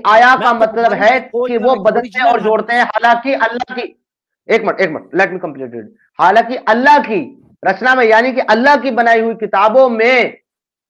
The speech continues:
Speaker 1: अल्लाह के शब्दों को, अल्लाह के अल्फाज को हटाया नहीं जा सकता है। वो अपने स्पष्ट, यानी कि clear meaning को बदलते हैं और विकृत करते हैं। वो जो, वो meaning लेते हैं ना, वो उसको बदलते हैं।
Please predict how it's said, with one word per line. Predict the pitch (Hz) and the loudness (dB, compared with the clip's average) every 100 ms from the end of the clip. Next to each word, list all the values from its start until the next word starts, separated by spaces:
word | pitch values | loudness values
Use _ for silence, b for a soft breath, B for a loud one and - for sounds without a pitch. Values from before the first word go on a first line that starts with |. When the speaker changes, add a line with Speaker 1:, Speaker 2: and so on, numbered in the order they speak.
| _ _ _ _ | _ _ _ _
Speaker 1:
अल्लाह | 202 226 247 262 | -2 2 4 4
के | 262 269 | 2 -2
शब्दों | 262 226 175 226 | 0 -2 2 0
को, | 226 | 2
अल्लाह | 262 226 233 240 | 0 2 2 0
के | 240 | 2
अल्फाज | 220 220 220 214 | 0 2 0 0
को | |
हटाया | 233 220 226 247 254 | -2 2 2 4 4
नहीं | 247 240 254 | 2 0 2
जा | 247 | 0
सकता | 240 240 - 233 | 0 -4 0 4
है। | 220 233 233 b b - | 4 4 0 b b -2
वो | 233 | 0
अपने | 240 233 247 262 277 277 | 2 2 2 0 0 -2
स्पष्ट, | 247 - 294 277 285 - 175 | -8 -4 0 0 -2 -14 -4
यानी | 202 226 254 | 0 2 0
कि | 254 262 | -2 -4
clear | 269 277 294 294 233 - - _ _ _ | -2 -2 2 2 2 -2 -16 _ _ _
meaning | 170 202 247 277 294 294 - | -8 -2 0 2 2 0 0
को | 269 | 0
बदलते | 262 247 247 233 247 247 | 0 2 0 0 0 2
हैं | 220 226 233 233 | 2 2 2 2
और | 226 233 | 2 0
विकृत | 220 240 254 247 | -2 -2 -2 -2
करते | 233 220 | -6 -4
हैं। | 214 | -4
वो | |
जो, | 214 233 | 0 -2
वो | 220 233 | 0 0
meaning | 240 240 254 | 2 2 0
लेते | 247 208 214 | -2 -4 -2
हैं | |
ना, | 247 | -2
वो | 254 | -2
उसको | 247 254 269 | -2 -2 0
बदलते | 247 214 202 190 | 2 0 -2 -4
हैं। | 180 | -4